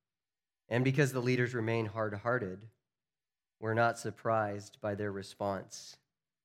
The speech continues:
Verses thirty-three to forty. When they heard this,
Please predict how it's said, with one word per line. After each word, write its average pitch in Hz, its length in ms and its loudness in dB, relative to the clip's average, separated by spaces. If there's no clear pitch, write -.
Verses 117 320 -2
thirty-three 123 540 2
to 110 60 0
forty. 110 480 -2
When 143 180 6
they 139 160 6
heard 165 360 4
this, 104 500 -6